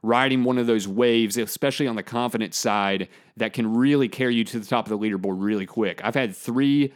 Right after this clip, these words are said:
of my last four weeks where I've landed in the top ten in the weekly scores, including an outright win this week. So I've really been in a good spot over the last four weeks, and if I can stretch that into a five or six week stretch,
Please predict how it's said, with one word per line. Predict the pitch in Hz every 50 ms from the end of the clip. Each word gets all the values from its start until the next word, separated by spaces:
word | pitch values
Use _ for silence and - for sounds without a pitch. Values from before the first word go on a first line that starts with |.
| - _ -
of | - 101
my | 110 113 110
last | 107 107 113 113 113 - -
four | - - - 131 131 131 127 120
weeks | 113 120 120 107 101 - - -
where | 113 110 110 107
I've | 104 101
landed | 104 107 110 110 113 110 107 104 107
in | 101 98
the | 95
top | - - - 117 117 - - -
ten | - - 117 117 113 110
in | 104 101
the | 98
weekly | 95 107 101 - 101 95
scores, | 90 - - 120 110 104 95 92 87 87 - - - - _ -
including | 98 98 95 - - 131 135 131 127 127 117 113 113
an | - 113 107 104
outright | 110 113 - 107 107 98 92 101
win | 117 117 113 110 107 104
this | 107 110 - -
week. | 104 98 95 90 85 -
So | - - 113 107 104 95 - - - - -
I've | - 120 117 104 113
really | 127 139 139 139 131
been | 117 131 123
in | 120 117 110
a | 104
good | 95 92 120 117 101 -
spot | - - - 120 113 110 104 95 - - - - - - -
over | 120 123 120 127 123
the | 117
last | 113 113 110 104 92 -
four | - 120 113 107
weeks, | 104 110 120 113 101 98 - - - - _ _ -
and | - 101
if | 95 -
I | 120 117
can | - 113
stretch | 98 - - - 107 - - -
that | - 123 123 123
into | 123 120 110 104
a | 95 90
five | - - 117 117 117 120 113 107
or | 92
six | - - - - - - -
week | 110 98 -
stretch, | - - 117 101 95 92 - - -